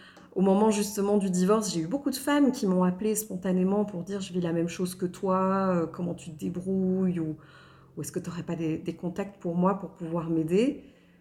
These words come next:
Parce qu'en Belgique, il y a beaucoup de vide juridique au niveau familial, il y a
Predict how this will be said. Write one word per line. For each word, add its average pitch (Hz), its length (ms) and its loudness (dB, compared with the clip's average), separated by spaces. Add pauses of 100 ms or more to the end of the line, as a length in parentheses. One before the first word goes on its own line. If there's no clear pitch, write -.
(380)
Parce 180 160 -6
qu'en 180 140 0
Belgique, 180 440 2
il 175 40 -2
y - 20 -4
a - 60 -8 (100)
beaucoup 262 340 -2
de 180 120 2
vide 185 180 0
juridique 180 580 0
au 175 60 0
niveau 165 280 0
familial, 165 600 0
il 160 60 0
y - 20 -2
a 139 60 -4